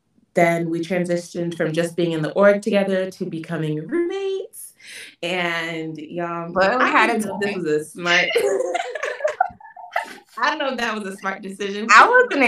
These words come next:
Speaker 2: expecting what, what we were in for.
Speaker 1: Yeah,
Speaker 2: I
Speaker 1: we were
Speaker 2: thought I,
Speaker 1: really
Speaker 2: I thought I
Speaker 1: naive.
Speaker 2: needed that. We needed that, though. Like,
Speaker 1: I know
Speaker 2: I
Speaker 1: we
Speaker 2: mean,
Speaker 1: did. It built
Speaker 2: we needed
Speaker 1: character.
Speaker 2: that to put our kids.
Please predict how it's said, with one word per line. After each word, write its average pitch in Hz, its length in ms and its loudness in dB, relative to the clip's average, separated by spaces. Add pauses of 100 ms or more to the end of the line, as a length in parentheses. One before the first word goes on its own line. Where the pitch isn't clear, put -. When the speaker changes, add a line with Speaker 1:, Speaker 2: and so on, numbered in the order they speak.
Speaker 2:
expecting 214 1080 -6 (420)
what, 143 360 -8 (460)
what 165 260 -4
we 113 100 -10
were 76 120 -8
in 62 260 -10
for. 165 240 -16 (160)
Speaker 1:
Yeah, 175 440 4
Speaker 2:
I - 300 0
Speaker 1:
we 285 140 10
were 311 80 8
Speaker 2:
thought 254 80 4
I, 226 60 6
Speaker 1:
really 226 120 4
Speaker 2:
I 285 200 4
thought 247 180 -4
I 196 100 4
Speaker 1:
naive. 180 100 -4
Speaker 2:
needed 170 180 -6 (120)
that. - 300 -10
We 196 160 -6
needed 160 300 -10
that, - 220 -4
though. - 160 -10
Like, - 260 -12
Speaker 1:
I 440 40 2
know 508 120 2
Speaker 2:
I 208 100 4
Speaker 1:
we 214 60 -2
Speaker 2:
mean, 202 100 -4
Speaker 1:
did. - 280 4
It - 40 -2
built 233 140 -4 (180)
Speaker 2:
we 185 60 -4
needed 151 180 -6
Speaker 1:
character. - 100 -8
Speaker 2:
that 254 160 4
to - 120 -20
put 170 100 -2
our 143 140 -2
kids. - 500 -16